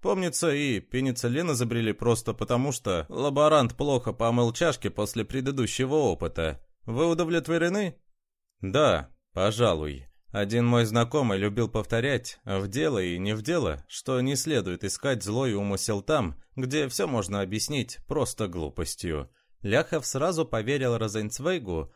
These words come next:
но что делать дальше, пока не знал. Поэтому стал делать то, что подсказывала психология.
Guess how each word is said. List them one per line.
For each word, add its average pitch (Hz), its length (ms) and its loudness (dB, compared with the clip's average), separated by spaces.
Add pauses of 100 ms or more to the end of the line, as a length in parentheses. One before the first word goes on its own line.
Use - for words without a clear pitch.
(140)
но 147 340 0
что - 240 -4
делать 120 400 2
дальше, 156 720 0
пока 139 300 0
не 123 120 2
знал. 85 460 -2 (340)
Поэтому 202 560 2
стал 143 320 2
делать 113 400 0
то, 190 160 0
что - 180 -2
подсказывала 117 800 0
психология. 92 960 -2